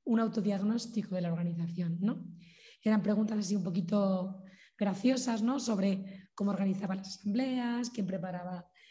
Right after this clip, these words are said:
el orden del día, quién llevaba la, quién era portavoz, quién recogía las cosas, ¿no? Y desde ahí, pues, se nos diagnosticaba a los grupos con cosas como más chistosas extrema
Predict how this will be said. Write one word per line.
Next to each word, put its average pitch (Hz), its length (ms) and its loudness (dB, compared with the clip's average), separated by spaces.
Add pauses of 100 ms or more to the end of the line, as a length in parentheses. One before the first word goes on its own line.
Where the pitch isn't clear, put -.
(120)
el 208 80 2
orden 185 240 0
del 180 120 0
día, 220 580 2
quién 190 220 -2
llevaba 180 280 -4
la, 175 300 -8 (720)
quién 196 140 2
era 185 180 0
portavoz, 226 800 0
quién 202 160 -2
recogía 180 380 -4
las 175 140 -6
cosas, 226 460 0
¿no? 254 300 0 (560)
Y 240 80 8
desde 240 260 8
ahí, 302 600 6 (240)
pues, 208 180 4
se 208 140 4
nos 190 160 6
diagnosticaba 240 1080 -2
a 208 100 2
los 190 140 4
grupos 214 400 0
con 190 520 4 (340)
cosas 202 200 0
como 208 160 4
más 190 160 6
chistosas 190 480 -2
extrema 214 640 0